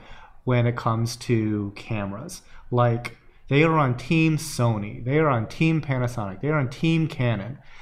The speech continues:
And it's like, it's like Ohio State, Michigan every week if somebody, like, p-, posts something nice about the other camera companies out there. And they would be like, the first, like, thing that they would say in a comment is,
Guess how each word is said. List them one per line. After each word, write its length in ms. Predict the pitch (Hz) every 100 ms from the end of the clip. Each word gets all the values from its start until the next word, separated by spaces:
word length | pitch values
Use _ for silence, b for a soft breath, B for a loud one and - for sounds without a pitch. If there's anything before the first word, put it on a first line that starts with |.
| B -
And 120 | 127
it's 240 | 143 -
like, 400 | 151 139 131 - B B B _ - _
it's 160 | 151 190
like 140 | 175
Ohio 300 | 131 156 160
State, 260 | 160 143 120
Michigan 400 | 135 - 117 -
every 280 | 175 160 151
week 340 | 143 127 -
if 180 | - 123
somebody, 280 | - 143 135
like, 300 | 120 123 120
p-, 100 | 131
posts 300 | - 139 -
something 280 | 139 127 110 -
nice 520 | 110 120 131 131 -
about 360 | 139 120 113 117
the 140 | 117 -
other 640 | 117 139 139 131 127 123 - - -
camera 340 | - 143 120
companies 440 | - 104 104 110 107
out 200 | 104 -
there. 240 | 175 175 B B B B B -
And 400 | 143 139 135 120
they 220 | 120 151
would 160 | 180 147
be 120 | 143
like, 300 | 127 120 135
the 80 | 127
first, 580 | - 190 180 180 - - - -
like, 320 | 131 123 - - - - - -
thing 160 | 175 160
that 100 | 135
they 80 | 139
would 140 | 127
say 180 | - 120
in 80 | 113
a 60 |
comment 400 | - 135 123 104
is, 120 | 98